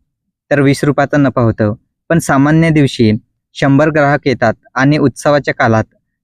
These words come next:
पाचशे ग्राहक आले तर एकूण नफा कमी वेळात प्रचंड वाढतो. म्हणून कमी नफा जास्त विक्री या तत्वानुसार वस्तूवर डिस्काउंट देतात. दुसरं म्हणजे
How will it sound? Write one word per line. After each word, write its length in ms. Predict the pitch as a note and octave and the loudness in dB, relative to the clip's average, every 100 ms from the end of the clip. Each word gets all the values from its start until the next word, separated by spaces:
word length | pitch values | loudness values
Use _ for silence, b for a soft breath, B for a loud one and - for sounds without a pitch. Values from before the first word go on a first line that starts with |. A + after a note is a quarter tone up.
| - | -6
पाचशे 320 | B2 - - | -4 -4 -4
ग्राहक 280 | D3+ D3 C#3+ | 0 0 0
आले 240 | C3+ A#2 G#2+ - _ _ _ _ | 0 2 0 -4 _ _ _ _
तर 100 | D#3+ | -2
एकूण 300 | D3 C3+ D#3+ | 0 0 0
नफा 300 | D#3 C#3+ D#3+ | 0 0 -2
कमी 320 | - C#3 D3 D#3 | -2 0 2 2
वेळात 360 | D3+ C#3 C3+ D3 - | 2 2 2 0 -2
प्रचंड 400 | B2+ - D3 D3 | -4 0 2 2
वाढतो. 460 | B2 A2+ - G#2 - _ - | 2 0 -2 -4 -6 _ -2
म्हणून 380 | C3 C#3+ C3 G#2+ _ _ _ - | 0 2 2 -2 _ _ _ 0
कमी 240 | C3+ D#3 | 2 2
नफा 400 | D#3 D3 D#3+ D#3+ D#3 C3 | 2 0 0 0 0 0
जास्त 260 | C3+ B2 D3 | 0 0 0
विक्री 400 | C3 - A2 G#2 - _ _ _ - | 0 0 0 0 -6 _ _ _ -2
या 100 | C#3+ - | -2 -2
तत्वानुसार 680 | C3 D3 D3+ C#3+ C3+ G#2+ G#2 - C3+ | -2 0 0 0 0 0 -2 -4 -2
वस्तूवर 460 | B2+ - C#3+ C#3 | -2 0 2 2
डिस्काउंट 480 | C#3+ B2 - C#3 C3+ | 2 -2 0 0 2
देतात. 280 | A#2 - G#2+ - _ _ _ _ _ _ _ _ _ - | 0 -2 -6 -6 _ _ _ _ _ _ _ _ _ -4
दुसरं 340 | C3 - E3+ | -4 0 0
म्हणजे 400 | D#3+ C#3+ A#2 G#2+ | 2 2 2 0